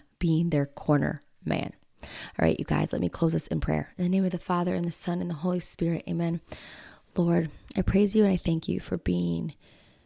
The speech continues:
um, always for us. We have nothing to fear when we have you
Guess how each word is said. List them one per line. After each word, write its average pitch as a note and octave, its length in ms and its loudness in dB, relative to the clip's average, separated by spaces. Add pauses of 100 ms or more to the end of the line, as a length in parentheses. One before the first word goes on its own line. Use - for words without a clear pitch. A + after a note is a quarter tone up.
(680)
um, D#3+ 280 -4 (1200)
always E3+ 560 8 (300)
for D#3 320 2
us. - 500 -10 (520)
We F3 120 4
have F3 160 4
nothing F#3+ 880 2 (140)
to E3+ 260 2
fear E3 800 2 (300)
when F3+ 140 2
we F3 120 4
have E3 360 2
you E3+ 380 4